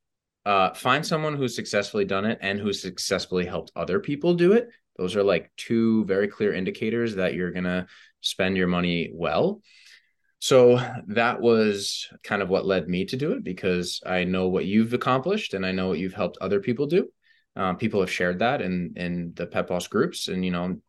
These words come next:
uh, in terms of their first ten K weekend or things like this, like, like, tangible, actual results from a strategy executed. And so far, I've gotten a lot of value from the group in terms of communication with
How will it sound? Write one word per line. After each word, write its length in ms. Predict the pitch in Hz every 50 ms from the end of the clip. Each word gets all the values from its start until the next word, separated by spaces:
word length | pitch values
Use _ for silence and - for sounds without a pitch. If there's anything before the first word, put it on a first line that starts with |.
| - - -
uh, 200 | 85 85 87 -
in 100 | 87 92
terms 260 | 92 - 101 92 92 92
of 80 | 82
their 120 | 95 95 92
first 280 | - 104 107 104 -
ten 140 | - 127 131
K 140 | 131 147 156
weekend 580 | 175 208 202 190 139 117 107 98 95 92 90
or 140 | 90 87 87
things 240 | 90 92 95 95 92
like 160 | 92 87 90
this, 240 | - 165 165 131 -
like, 140 | 87 85 - - - - - -
like, 200 | 95 92 - - -
tangible, 760 | - - - 98 101 117 143 139 139 143 127 139 135 131 - - _ - - _ _ -
actual 640 | 95 101 113 - - - - 139 131 131 127 120 120
results 760 | 120 120 113 113 123 107 90 87 85 85 - - - - - - - - - _ _
from 320 | _ - - 101 95 92 92
a 240 | 85 82 78 -
strategy 720 | - - - - - 98 92 98 98 104 101 95 98 92 -
executed. 640 | 87 92 92 - - - - - - - - - - - _ - - - - - - _ _ _ _ -
And 540 | - 98 98 98 95 95 95 95 95 92 - -
so 300 | - - - 131 135 143
far, 560 | 139 - - 123 117 117 113 113 113 110 - -
I've 160 | - 101 95
gotten 240 | 95 110 104 95 98
a 40 | 95
lot 160 | 98 107 117
of 60 | 110
value 280 | 117 110 113 110 110 110
from 200 | - 107 104 101
the 80 | 101
group 240 | 92 95 98 98 98
in 100 | 98 95
terms 220 | 95 104 95 92
of 80 | 90 90
communication 640 | - 95 92 92 92 - 95 92 90 - 92 87 - _ -
with 160 | - 87 -